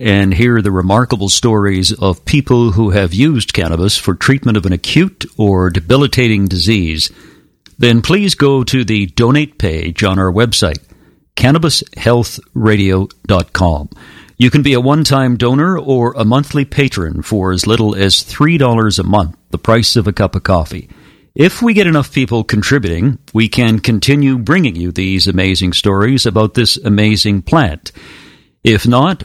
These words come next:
we will be forced to shut down Cannabis Health Radio.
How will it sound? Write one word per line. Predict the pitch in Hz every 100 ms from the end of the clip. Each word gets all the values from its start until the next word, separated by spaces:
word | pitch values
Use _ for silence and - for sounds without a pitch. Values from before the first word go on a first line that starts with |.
| -
we | 123 120
will | 117
be | 104 107
forced | - 151 170 -
to | 143
shut | - 143 -
down | 117 80 78 80
Cannabis | - 104 98 90 -
Health | 95 87 -
Radio. | 87 85 82